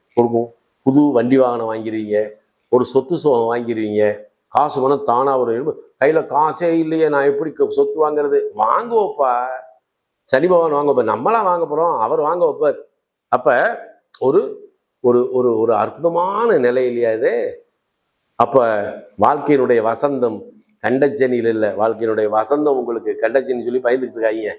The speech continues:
என்ன மக்கா, வாழ்க்கை எப்போதுமே உங்க-, இதே நீங்களாம் உழைப்பாளிகளப்பா, சனி பகவான் இறக்கப்பட்டு உங்களுக்கு மேன்மையை கொடுப்பார். என்ன, அவருடைய முழுமையான கவனம் உங்கள்கிட்ட இருக்கு.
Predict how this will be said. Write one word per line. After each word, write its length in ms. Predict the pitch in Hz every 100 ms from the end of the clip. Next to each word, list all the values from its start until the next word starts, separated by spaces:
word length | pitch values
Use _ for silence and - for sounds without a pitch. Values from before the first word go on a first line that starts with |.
| _ _ -
என்ன 120 | 139
மக்கா, 260 | 135 110 123 127 - _ _ _ 110
வாழ்க்கை 320 | 131 131 120
எப்போதுமே 460 | 117 120 - 185 190
உங்க-, 240 | 151 113
இதே 120 | 127 156
நீங்களாம் 300 | 127 147 202
உழைப்பாளிகளப்பா, 840 | 165 233 214 254 220 127 104 113 123 135 - - _ _ _ _ _ _ _ _ -
சனி 220 | 135 170
பகவான் 360 | 175 151 139 110
இறக்கப்பட்டு 720 | 131 156 190 196 196 190 190
உங்களுக்கு 340 | 180 151 135 120
மேன்மையை 340 | 139 139 127
கொடுப்பார். 400 | 110 104 107 98 - _ _ _ _ _ _ _ _
என்ன, 140 | 120 127 131 113 - - - -
அவருடைய 480 | 120 135 123 123 123 185 - - -
முழுமையான 580 | 123 175 180 196 220 143
கவனம் 360 | 127 143 147 127
உங்கள்கிட்ட 340 | 117 110 117
இருக்கு. 300 | 113 127 110